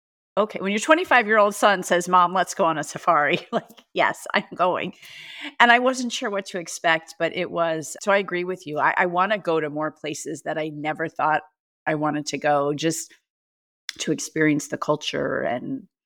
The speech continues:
the people and the food and how they live. And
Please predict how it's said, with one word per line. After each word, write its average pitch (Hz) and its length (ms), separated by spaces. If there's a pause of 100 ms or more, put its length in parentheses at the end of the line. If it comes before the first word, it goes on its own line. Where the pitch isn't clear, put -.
(400)
the 175 60
people 147 680
and 127 180
the - 40
food 147 680
and 139 260 (440)
how 175 180
they 175 180
live. 156 480
And 139 300